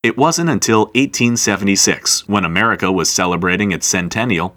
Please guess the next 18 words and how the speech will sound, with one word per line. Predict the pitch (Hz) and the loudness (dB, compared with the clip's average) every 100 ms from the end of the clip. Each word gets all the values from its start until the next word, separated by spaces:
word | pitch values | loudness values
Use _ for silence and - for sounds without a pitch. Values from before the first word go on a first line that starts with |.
| - | -4
that | 120 - | -2 -2
Congress | - 131 143 147 - | -2 0 2 0 0
agreed | 101 92 104 110 | -2 0 0 0
to | 90 | -4
fund | - 113 127 135 | -4 0 0 0
the | 104 | 0
monument's | 85 92 95 98 - | 2 0 0 -2 -2
construction | 92 - - 139 - 92 90 | -4 -2 -2 -2 -2 -4 -4
once | 80 80 | -4 -2
more. | 117 147 - - _ _ _ - | 0 0 0 -6 _ _ _ -6
But | 95 95 | -2 0
even | 101 95 95 | 0 0 2
with | 98 - | 0 0
the | |
money | 104 110 113 | 2 2 2
now | 101 104 120 | 2 2 2
in | 107 | 0
hand, | 107 139 98 95 | 0 -2 -2 -6